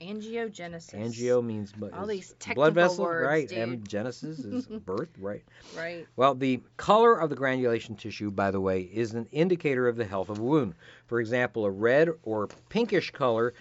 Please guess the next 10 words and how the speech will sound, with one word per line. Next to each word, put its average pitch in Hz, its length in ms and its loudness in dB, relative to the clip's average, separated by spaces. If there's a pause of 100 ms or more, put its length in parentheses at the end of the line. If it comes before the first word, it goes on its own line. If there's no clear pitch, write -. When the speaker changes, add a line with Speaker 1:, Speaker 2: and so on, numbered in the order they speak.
(120)
Speaker 2:
generally 151 440 2
means 127 460 -2
that 104 280 -2
the 147 80 -6
wound 104 480 -4
is 135 220 -6
healthy, 165 760 0 (240)
while 120 320 4
a 107 100 -4
darker 156 720 4